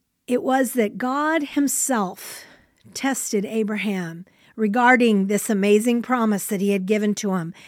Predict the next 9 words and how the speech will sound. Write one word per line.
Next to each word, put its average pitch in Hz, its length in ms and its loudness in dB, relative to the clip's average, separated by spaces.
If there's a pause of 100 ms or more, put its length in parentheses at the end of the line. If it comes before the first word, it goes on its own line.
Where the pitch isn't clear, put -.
(180)
and 208 180 2
the 202 100 4
amazing 208 480 2
promise 233 420 2
that 247 140 4
he 262 120 6
had 262 120 4
received 254 760 0 (280)
regarding 233 680 0